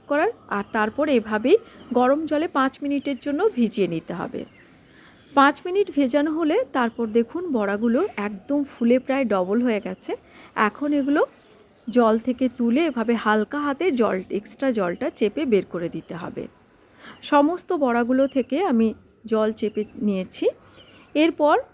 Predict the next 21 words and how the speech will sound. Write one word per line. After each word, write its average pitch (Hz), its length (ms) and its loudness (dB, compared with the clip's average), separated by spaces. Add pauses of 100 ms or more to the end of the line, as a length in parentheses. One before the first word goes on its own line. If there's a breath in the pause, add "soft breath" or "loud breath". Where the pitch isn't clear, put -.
দেখুন 226 400 0
বড়াগুলো 208 460 0
একটা 233 360 -4 (440)
আপনাদের 196 440 -2
দেখাচ্ছি 220 600 -4 (140)
কতটা 311 480 -4
নরম 233 400 2
তুলতুলে 240 440 0
তৈরি 214 340 -2
হয়েছে। 208 420 -4 (680 soft breath)
সমস্ত 320 520 0
উপকরণ 311 520 2
আমাদের 240 400 2
রেডি। 220 340 0 (300)
এবার 269 340 0
দই 285 200 2
বড়া 294 280 2
আমি 320 160 -2 (140)
সার্ভ 208 300 -4
করে 190 180 -2
দেখাচ্ছি। 165 640 -10